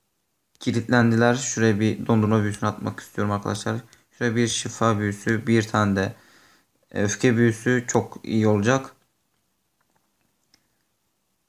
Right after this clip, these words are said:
Köyü üçlersek müthiş olacak arkadaşlar. Üçlemezsek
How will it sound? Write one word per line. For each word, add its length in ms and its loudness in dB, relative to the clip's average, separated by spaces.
Köyü 280 2
üçlersek 540 2
müthiş 360 0
olacak 300 4
arkadaşlar. 560 0
Üçlemezsek 920 0